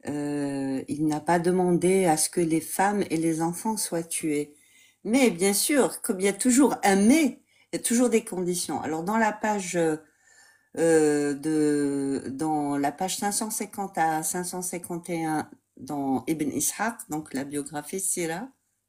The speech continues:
Nabawiya Ibn Ishaq, il explique que lorsque, lors de l'invasion de la Mecque, Mahomet ordonna à ses hommes de ne pas tuer les personnes s'oppos-, ne s'opposant pas, n'opposant pas de résistance, hormis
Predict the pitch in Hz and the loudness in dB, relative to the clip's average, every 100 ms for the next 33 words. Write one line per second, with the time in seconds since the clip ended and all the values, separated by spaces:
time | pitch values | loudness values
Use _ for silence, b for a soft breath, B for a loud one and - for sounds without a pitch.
0 | - 156 151 147 151 - - - 156 160 | -14 -8 -6 -2 -2 -4 -8 -8 -6 -6
1 | - - 226 - - b b b b b | -8 -8 -14 -14 -20 b b b b b
2 | b b - 185 196 - - 247 247 - | b b -8 -4 -2 -4 -4 -6 -6 -2
3 | 185 190 247 - - - - 180 214 214 | -2 0 0 -2 -6 -10 -6 -2 -2 0
4 | 196 196 185 175 175 180 185 160 156 151 | 0 2 2 2 2 0 0 2 2 4
5 | 165 233 262 - b b b b b 175 | 2 2 -2 -10 b b b b b -2
6 | 185 185 185 220 240 185 196 170 190 196 | 0 2 2 2 2 0 0 0 2 4
7 | 226 220 - 185 170 175 233 240 175 175 | 4 4 2 0 -2 0 2 2 2 2
8 | 170 170 - _ _ - 240 247 - 214 | 2 0 -2 _ _ -2 -2 -2 -6 -6
9 | 208 185 180 196 - - 190 185 B B | -2 -4 -2 -4 -4 -4 -2 -4 B B
10 | B B - 247 240 214 196 170 170 180 | B B 0 0 -4 -4 -6 -4 0 2
11 | 190 202 - 233 226 208 190 180 180 220 | 2 2 2 -2 -4 -4 -4 -4 -6 -4
12 | 247 - b b b b 190 214 226 214 | -4 -6 b b b b -4 2 2 2
13 | 202 - 190 196 190 175 170 - - 151 | 0 0 -2 -2 0 0 -2 -2 -2 -4
14 | - - - 302 285 214 214 240 311 | -4 -6 0 2 4 4 4 4 2